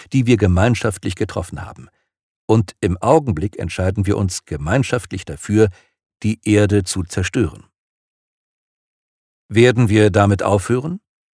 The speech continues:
Wie ein Planet denken ist so weit vom modernen Leben, von der Denkweise eines neoliberalen Wesens in einem auf rücksichtslosen Wettbewerb ausgelegten System entfernt,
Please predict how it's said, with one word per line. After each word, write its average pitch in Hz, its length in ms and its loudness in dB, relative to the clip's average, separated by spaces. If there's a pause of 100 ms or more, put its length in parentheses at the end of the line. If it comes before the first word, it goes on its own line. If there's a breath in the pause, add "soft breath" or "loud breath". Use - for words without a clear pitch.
(1080)
Wie 156 340 2
ein 131 300 2
Planet 120 720 0
denken 120 560 -2 (260)
ist - 300 -2
so 135 340 4
weit 87 260 -2
vom 90 300 0
modernen 87 460 0
Leben, 98 460 0 (600 loud breath)
von 87 220 -4
der - 100 -4
Denkweise 98 760 0
eines 85 360 -4
neoliberalen 90 840 0
Wesens 95 540 -4
in 82 180 -10
einem 87 320 -4
auf - 260 -10
rücksichtslosen 95 760 -6
Wettbewerb 95 480 -2
ausgelegten 101 640 -4
System 117 580 -2
entfernt, 104 540 0